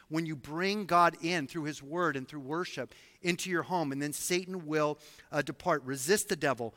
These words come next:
the Bible says, and he will flee from you. We know in the end, Satan is going to be cast into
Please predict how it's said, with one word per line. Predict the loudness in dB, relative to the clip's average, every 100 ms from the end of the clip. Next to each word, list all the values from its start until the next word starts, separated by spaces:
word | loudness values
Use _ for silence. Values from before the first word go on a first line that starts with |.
| -14 -8
the |
Bible | 4 4 4
says, | -2 4 4 4 -2 -8 -12 -20 -14
and | -4 -4
he | -4 -2 0 0 -2 -6 _ -4
will | -4
flee | -2 -2 -4
from | -4 0 0 0
you. | -2 -4 -8 _ _ _ _ _ -20 -20 _
We | 2
know | 4 6
in | 4
the | 2 0
end, | 4 4 4
Satan | 0 2 0 0
is | -4
going | -2 -4
to |
be | -2 -4
cast | -2 2 2 2 -2 -8 -12 _ _
into | -2 -2 -2 -4 0 0 0